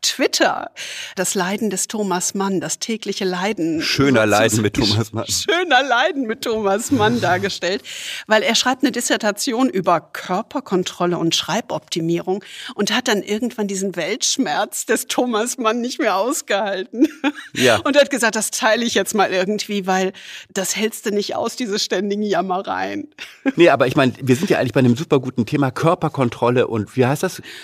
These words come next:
Speaker 1: Körperprotokolle und Schreiboptimierung.
Speaker 2: Also dann sind wir über Körperprotokolle und Führungsoptimierung, wenn wir jetzt über Selbstfürsorge sprechen.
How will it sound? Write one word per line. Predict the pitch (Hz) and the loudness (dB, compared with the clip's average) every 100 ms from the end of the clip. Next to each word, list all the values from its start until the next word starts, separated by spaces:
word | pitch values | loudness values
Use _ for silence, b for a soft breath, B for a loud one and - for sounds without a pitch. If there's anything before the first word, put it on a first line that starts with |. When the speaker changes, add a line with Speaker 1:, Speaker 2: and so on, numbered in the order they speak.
| B | B
Speaker 1:
Körperprotokolle | - 320 453 359 - 339 294 269 320 247 220 | 0 2 4 2 2 2 2 2 2 4 4
und | 226 | 2
Schreiboptimierung. | - - 220 226 123 - - 170 - 151 - 175 | -2 0 -2 0 -4 -6 -8 -8 -10 -12 -14 -6
Speaker 2:
Also | 104 113 107 | 0 0 2
dann | 104 | 2
sind | 107 139 | 4 2
wir | 123 | 2
über | - 113 104 98 | 2 4 4 4
Körperprotokolle | - 110 110 113 - 104 101 - 95 95 - | 2 2 2 2 0 0 0 0 2 2 0
und | 90 82 | -2 -8
Führungsoptimierung, | - 175 117 82 78 - 90 85 78 82 - | -2 0 2 0 -4 -2 -2 0 -2 -4 -4
wenn | - 90 | -2 2
wir | 85 | 2
jetzt | 85 82 - | 0 -2 -4
über | 104 78 80 78 73 73 87 90 - - | -6 0 0 0 -2 -2 0 0 -2 -8
Selbstfürsorge | - - - 92 78 76 71 73 | -8 -10 -2 -2 0 -4 -4 -8
sprechen. | - 69 - 113 | -12 -10 -2 -2